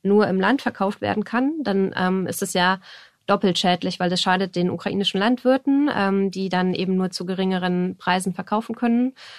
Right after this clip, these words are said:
Und es schadet aber auch der Bevölkerung im nächsten Jahr, wenn dann eben die Ernte noch geringer ausfällt als jetzt.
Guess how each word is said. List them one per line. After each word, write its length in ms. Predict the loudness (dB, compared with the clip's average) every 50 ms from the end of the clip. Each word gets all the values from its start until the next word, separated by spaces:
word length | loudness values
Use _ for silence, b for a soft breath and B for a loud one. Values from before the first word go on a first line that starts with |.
| B B B
Und 160 | -2 0 0
es 80 | 2 2
schadet 260 | 2 2 2 4 2
aber 220 | 2 2 2 2
auch 60 | 2 0
der 100 | -2 -4
Bevölkerung 500 | -4 -2 0 -2 0 0 0 -2 0 2
im 80 | 2
nächsten 320 | 2 2 0 -2 -2 -2 0
Jahr, 320 | 2 2 2 2 2 0
wenn 140 | 0 0 0
dann 180 | 0 0 -2
eben 460 | -2 -2 -2 -2 -2 -2 -2 -4 -6 -6
die 140 | -6 -4
Ernte 280 | -2 -2 -2 -2 -2 -4
noch 160 | -4 -4 -4
geringer 380 | -4 -4 -2 -2 -2 0 -2 -2
ausfällt 380 | -2 -4 -6 -6 -6 -6 -6
als 200 | -6 -10 -10 -10
jetzt. 320 | -12 -12 -12 -12 -16 -20